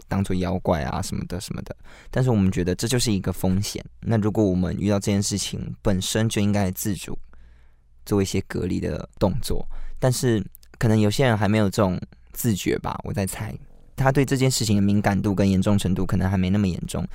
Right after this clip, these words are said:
假如说我是一个，呃，近距离接触者，我觉得我应该就会不在大众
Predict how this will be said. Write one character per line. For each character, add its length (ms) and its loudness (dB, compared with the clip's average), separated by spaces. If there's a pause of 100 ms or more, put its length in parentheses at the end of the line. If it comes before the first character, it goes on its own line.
(180)
假 120 2
如 40 4
说 220 4 (400)
我 140 4
是 220 2
一 120 0
个， 400 2 (220)
呃， 200 0
近 180 2
距 100 0
离 60 2
接 140 -2
触 160 0
者， 180 -4
我 140 -2
觉 160 0
得 120 2
我 260 2
应 140 2
该 160 2
就 220 2
会 280 0 (840)
不 120 0
在 140 0
大 160 4
众 260 2